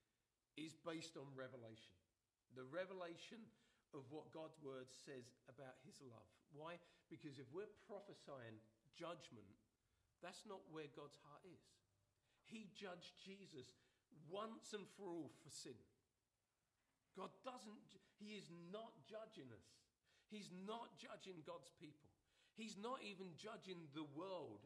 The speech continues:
in many senses. Why? Because Jesus was judged on behalf of every man. He, his wrath was passed on Jesus. And we live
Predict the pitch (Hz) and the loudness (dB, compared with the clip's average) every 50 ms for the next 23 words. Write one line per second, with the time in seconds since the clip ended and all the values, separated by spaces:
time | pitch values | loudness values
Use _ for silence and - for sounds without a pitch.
0 | - - 160 147 135 139 135 135 131 123 - - 117 123 120 - - 135 135 - | -2 0 0 2 2 2 2 2 0 -2 -2 -4 -6 -6 -6 -8 -10 -10 -10 -12
1 | - - - - - _ - 151 139 139 147 156 175 170 - 160 151 - - 143 | -18 -20 -20 -20 -20 _ -8 -2 0 4 4 4 4 2 -2 -6 -6 -4 -4 -4
2 | 123 110 - - - - 165 185 175 156 - 156 139 - - 143 139 131 110 - | -4 -6 -8 -6 -4 -2 -2 -2 -2 -2 -4 -4 -4 -4 -4 -6 -6 -6 -6 -8
3 | - - 165 143 143 143 143 - - - - - - - - _ _ _ 170 156 | -6 -2 -2 0 0 -2 -4 -10 -12 -14 -18 -20 -20 -20 -20 _ _ _ 2 4
4 | 156 156 139 160 151 - 156 151 151 147 139 - 156 147 135 - - - - 220 | 4 4 4 2 2 2 2 0 0 0 0 0 -2 -2 -2 -4 -12 -8 -2 0
5 | 190 190 175 156 180 185 175 175 165 156 147 127 110 104 95 98 - - - - | 0 0 0 -2 -2 0 0 2 0 0 0 -2 -2 -4 -8 -12 -16 -20 -20 -20
6 | - _ - 131 202 208 202 202 196 185 - - 170 196 190 175 220 240 220 160 | -20 _ -8 -6 -4 -2 0 0 0 -2 -4 -4 -2 -2 0 0 -2 0 2 4
7 | 165 170 190 208 208 190 - - - - 165 160 131 - - - - 185 170 170 | 6 6 6 6 4 2 -4 -8 -10 -2 -2 -2 -2 -2 -4 0 2 2 4 2
8 | 170 - - - - - - - - - _ - 165 160 165 143 117 120 147 170 | 0 -2 -6 -8 -8 -12 -20 -20 -20 -12 _ 2 4 4 4 2 0 0 0 0
9 | 175 165 - 135 107 98 - - - - - - - - - - _ _ - 170 | 0 0 -4 -4 -8 -8 -8 -10 -10 -12 -14 -20 -20 -20 -20 -20 _ _ 0 0
10 | 151 156 156 160 160 147 143 143 147 151 170 185 185 196 185 | 2 6 6 6 6 6 4 4 4 4 4 4 2 0 -2